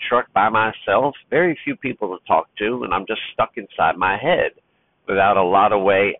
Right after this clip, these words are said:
outside my head. So it's, uh, talking to them,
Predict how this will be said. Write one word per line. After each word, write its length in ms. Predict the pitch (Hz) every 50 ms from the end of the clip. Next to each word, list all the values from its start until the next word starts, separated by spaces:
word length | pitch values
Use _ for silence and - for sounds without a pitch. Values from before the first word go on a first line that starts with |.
| _
outside 600 | - 104 104 - - - - - 156 165 139 98 -
my 200 | - 71 58 60 - -
head. 240 | - 67 52 52 - - - _ _ _ _ _ _ _ _ _ _ _ _ _ _ _ _ _ _ _ _ - - - - -
So 560 | 117 117 120 120 120 117 120 120 117 104 - - _
it's, 300 | 123 123 123 123 120 - - - -
uh, 240 | 120 113 113 117 117 113 -
talking 360 | - 120 110 113 113 - 120
to 60 | 127 117
them, 640 | 110 104 101 101 107 113 127 127 123 123 120 110